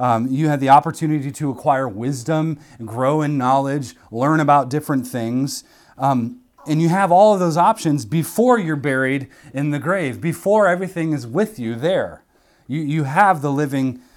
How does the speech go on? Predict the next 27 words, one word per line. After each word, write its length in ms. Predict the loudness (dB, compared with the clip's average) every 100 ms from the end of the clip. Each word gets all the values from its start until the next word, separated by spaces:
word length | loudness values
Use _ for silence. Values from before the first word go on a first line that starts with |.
| _ _ _ _
the 100 | -4
moment 320 | -2 0 -2
now. 460 | 0 0 0 -6 -14 _
We 120 | -2
live 340 | 2 2 0 0
once, 480 | 2 2 0 -8 -14 _ _ -10
we 120 | -2
die 300 | 4 4 4
once, 520 | 0 -4 -6 -10 -18 _ _
and 120 | -10 -6
Hebrews 340 | -4 -4 -6
says 280 | -4 -4 -6
we 160 | -4
are 100 | -4
judged. 640 | -4 -2 -2 -2 -8 -18 -20 _ _ _ -8
So 220 | -4 -2
to, 220 | -2 -6
to 200 | -4 -8
push 400 | -6 2 4 4
aside, 640 | -2 -2 -4 -4 -2 -2
he 100 | -2
says, 340 | -4 -4 -4 -4
this 320 | -8 -8 -12 _ _ _ _ _
uncomfortable 840 | 0 0 0 0 0 0 -4 -6 -8
truth 560 | -8 -4 -2 -2 -6 -20 _ _
is 180 | -8 -2
madness. 840 | 0 2 2 2 -4 -10 -14 -14